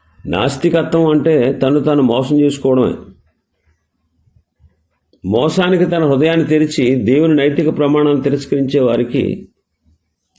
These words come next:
అబద్ధాల్లో తప్పు కనిపించదు. మనుషులు ఎంతో సులువుగా అబద్ధాలు చెప్తూ ఉంటారు.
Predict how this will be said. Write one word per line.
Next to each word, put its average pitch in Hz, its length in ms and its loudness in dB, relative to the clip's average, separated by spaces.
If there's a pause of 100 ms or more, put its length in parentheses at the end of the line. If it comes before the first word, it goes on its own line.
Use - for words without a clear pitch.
(240)
అబద్ధాల్లో 170 540 2
తప్పు 156 300 0
కనిపించదు. 156 680 -2 (1800)
మనుషులు 131 340 0
ఎంతో 151 260 0
సులువుగా 160 460 2
అబద్ధాలు 151 400 0
చెప్తూ 143 340 0
ఉంటారు. 107 420 -2